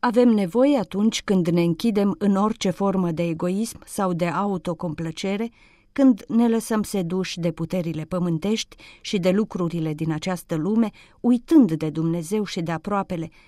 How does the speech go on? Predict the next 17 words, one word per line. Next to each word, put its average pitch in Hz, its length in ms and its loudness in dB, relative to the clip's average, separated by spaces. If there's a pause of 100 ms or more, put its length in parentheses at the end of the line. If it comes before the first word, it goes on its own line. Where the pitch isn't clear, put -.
(220)
când 269 340 4
ne 247 180 6
punem 285 320 8
speranțele 233 760 2 (200)
în 220 180 4
vanități 214 640 0
moderne, 190 640 0 (180)
în 190 240 0
bani, 196 440 0
în 208 160 0
succes. 202 600 -4 (460)
Atunci, 311 480 4 (240)
cuvântul 240 520 6
lui 185 140 0
Dumnezeu 185 520 2
ne 202 120 2
spune: 226 400 0